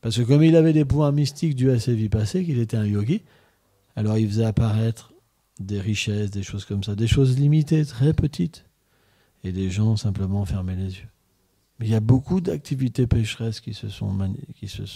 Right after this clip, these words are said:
qui, qui, qui étaient présentes tout le temps, tout le temps, tout le temps, tout le temps. Donc, comment vous voulez que les gens ne soient pas perdus ?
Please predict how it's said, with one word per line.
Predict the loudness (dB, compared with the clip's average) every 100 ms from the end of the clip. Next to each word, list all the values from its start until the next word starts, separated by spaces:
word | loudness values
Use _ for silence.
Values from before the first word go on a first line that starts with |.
| -20 -16
qui, | -16
qui, | -16 -14
qui | -12
étaient | -4
présentes | 0 0 0 -4 -4
tout | -6
le | -8
temps, | -6 -4 -4
tout | -6
le | -14
temps, | -10 -10
tout | -10 -14
le | -20
temps, | -18 -18
tout | -20
le | -20 _
temps. | _ _ _ _ _ _ _ _ _ _ _ _ _ _ _ _ _ -4
Donc, | 0 0 -4 -18 _ _ _ _ _ _ _ _ _ _ _ _ _ _ -20 _ 2
comment | 6 6 6
vous | 4 4
voulez | 4 4 2
que | 0
les | -2 -2
gens | -2 -4 -6 _ _ _ _ _ -8
ne | -4
soient | -2 -2
pas | 0 0
perdus ? | 0 -2 -4 -10